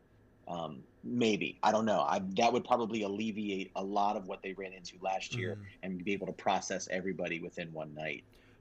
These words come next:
Speaker 2: My best guess is one of two things. Either A, it's your idea where within that, like, three-hour span, you get, you know, they run through the stock and then it turns into pre-order for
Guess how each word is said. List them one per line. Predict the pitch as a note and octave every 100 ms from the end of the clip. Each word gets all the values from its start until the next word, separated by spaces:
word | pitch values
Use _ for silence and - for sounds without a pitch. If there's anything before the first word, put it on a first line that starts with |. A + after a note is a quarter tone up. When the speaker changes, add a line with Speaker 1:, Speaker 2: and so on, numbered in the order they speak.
| -
Speaker 2:
My | C3 B2+ B2+ C3 D#3 E3 B2 -
best | A#2 A2+ -
guess | - - -
is | G#2+ G#2+
one | G#2+
of | G#2
two | -
things. | - - - - - - -
Either | A#2 A2+
A, | - A#2
it's | A#2+ -
your | A2 A2
idea | A2 A2 A2+ G#2+ G#2+
where | G#2+ G2+ G#2 -
within | A2 A#2 A2
that, | G#2+ G2
like, | - -
three-hour | - G#2+ G2+ G2+
span, | - A#2 A#2 A2+ A2 - - - -
you | C3+ G#2+
get, | A2+ A2 G#2+ - - - - - - -
you | F#2
know, | F2+
they | F#2+
run | A2
through | A2 A2
the |
stock | - B2 A#2 -
and | A2
then | G#2+
it |
turns | - G#2+ F#2
into | A2
pre-order | - A2+ G#2+ G#2
for | G2+ - G#2+ G2+ G2+ G2 F#2+